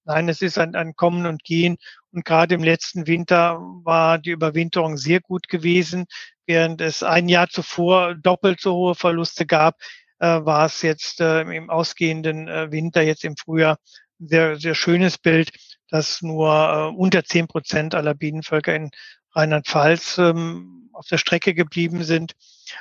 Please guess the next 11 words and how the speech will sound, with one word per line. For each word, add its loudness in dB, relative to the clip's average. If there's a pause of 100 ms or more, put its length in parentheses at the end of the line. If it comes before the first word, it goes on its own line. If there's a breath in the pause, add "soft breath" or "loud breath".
Was 0
aber 4
auch 2
irgendwo 2
ein -4
bisschen -2
natürlich -4
ist, -8
wenn -4
man -10
überlegt, -4